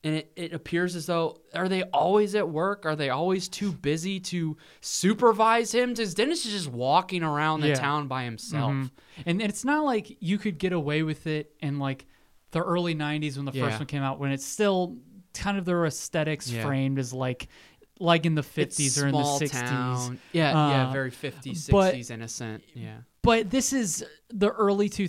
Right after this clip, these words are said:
Speaker 2: mid two thousands
Speaker 1: Yeah.
Speaker 2: to where that's becoming less and less, and
Speaker 1: Yeah.
Speaker 2: people are getting more and more, like, like, strict about having their kids not go
Speaker 1: Yeah,
Speaker 2: off
Speaker 1: yeah.
Speaker 2: by themselves.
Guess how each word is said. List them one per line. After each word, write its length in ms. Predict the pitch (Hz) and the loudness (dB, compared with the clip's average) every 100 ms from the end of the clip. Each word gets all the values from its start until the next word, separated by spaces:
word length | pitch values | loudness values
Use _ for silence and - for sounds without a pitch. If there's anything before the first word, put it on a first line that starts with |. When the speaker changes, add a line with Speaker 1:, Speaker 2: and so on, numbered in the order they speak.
| - | -2
Speaker 2:
mid 280 | 175 208 208 | 2 4 2
two 180 | 220 196 | -2 -2
thousands 600 | 180 165 170 143 127 113 | 0 2 2 2 -2 0
Speaker 1:
Yeah. 160 | 104 | -2
Speaker 2:
to 140 | 95 165 | 0 2
where 260 | 156 151 | 4 4
that's 260 | 143 175 - | 2 0 0
becoming 480 | 175 180 170 156 135 | -2 0 0 0 0
less 300 | 143 147 156 | -2 -2 -4
and 180 | 135 | -4
less, 460 | 127 131 123 - - _ _ - | -2 -4 -4 -6 -8 _ _ 0
and 120 | 123 | 2
Speaker 1:
Yeah. 120 | 104 | 2
Speaker 2:
people 240 | 160 139 147 | -2 0 0
are 60 | |
getting 260 | 139 143 139 | 0 0 0
more 320 | 139 143 143 | 0 2 2
and 100 | 139 | 2
more, 420 | 139 131 131 131 131 | 0 0 0 -2 -2
like, 420 | 131 123 - - _ _ _ _ _ _ _ _ _ _ _ - | -4 -4 -8 -18 _ _ _ _ _ _ _ _ _ _ _ -6
like, 240 | 143 123 - | -4 -4 -10
strict 840 | - - - - - 143 139 - | -14 -10 -10 -8 -4 -2 -2 -4
about 260 | 135 139 - | -2 -2 -2
having 320 | 143 135 139 | -2 0 -2
their 80 | 131 | -2
kids 300 | - 131 127 | -4 -4 -2
not 320 | 127 131 - | -2 -2 0
go 80 | 160 | 4
Speaker 1:
Yeah, 160 | 156 | 4
Speaker 2:
off 60 | 131 | 4
Speaker 1:
yeah. 100 | 117 | 0
Speaker 2:
by 180 | 139 127 | -2 -2
themselves. 400 | 127 - 135 | -4 -4 -6